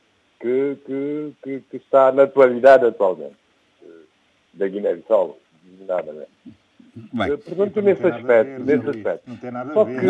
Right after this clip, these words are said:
Speaker 1: que, só que, só que,
Speaker 3: Não tem nada a
Speaker 1: eh,
Speaker 3: ver,
Speaker 1: de
Speaker 3: por favor.
Speaker 1: facto, no fim, o que não se percebe ainda, por exemplo,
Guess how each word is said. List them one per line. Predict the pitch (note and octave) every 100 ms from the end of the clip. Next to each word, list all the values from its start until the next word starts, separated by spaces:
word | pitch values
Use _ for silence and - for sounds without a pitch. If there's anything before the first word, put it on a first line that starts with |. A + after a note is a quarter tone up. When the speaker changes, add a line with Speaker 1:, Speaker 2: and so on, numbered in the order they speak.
| G3+
Speaker 1:
que, | F#3+
só | F3+ F#3
que, | - B2+ A#2+ C3+ _ _ -
só | C#3
que, | C3+ - G#2+ G#2 C3
Speaker 3:
Não | B2+ G#2+
tem | A#2+
nada | A2 G#2
a | F#2+
Speaker 1:
eh, | A2
Speaker 3:
ver, |
Speaker 1:
de | A2+
Speaker 3:
por | A#2+
favor. | - C#3 B2 B2
Speaker 1:
facto, | - G2
no | G#2+ G2+ B2 C3 _
fim, | C#3 B2+ G2+ _ _ _ _ _
o | G2+
que | -
não | C3+ D3+
se | - -
percebe | B2 - A#2 F#2+
ainda, | G#2 G#2+ G#2 F#2
por | - G#2
exemplo, | G#2+ F2 F#2+ F#2 - C3